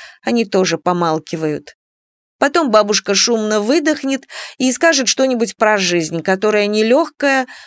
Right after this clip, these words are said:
но трудно её грех назвать. Или пословицу вспомнит. "Высохло море, а всё лужи не чета". Про что это? Бабушка объяснять не хочет.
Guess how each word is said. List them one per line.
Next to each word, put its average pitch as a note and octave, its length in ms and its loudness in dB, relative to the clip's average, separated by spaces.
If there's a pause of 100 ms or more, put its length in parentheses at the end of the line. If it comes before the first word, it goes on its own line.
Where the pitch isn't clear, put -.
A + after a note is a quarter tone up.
(120)
но G3+ 280 2
трудно B3+ 440 0
её G#3 380 0
грех F3+ 340 0
назвать. D#3+ 560 -2 (300)
Или F4+ 160 4
пословицу F3+ 720 0
вспомнит. F3 640 -4 (640)
"Высохло C4 880 0
море, A#3+ 640 0 (120)
а F3 200 0
всё E4+ 520 0
лужи A3 800 0
не D#3+ 280 -6
чета". C3+ 580 -6 (920)
Про G#3 180 2
что G#3+ 400 0
это? A#3+ 380 -2 (420)
Бабушка A3+ 460 2
объяснять G#3 540 -2
не G#3 120 -4
хочет. F3+ 520 -2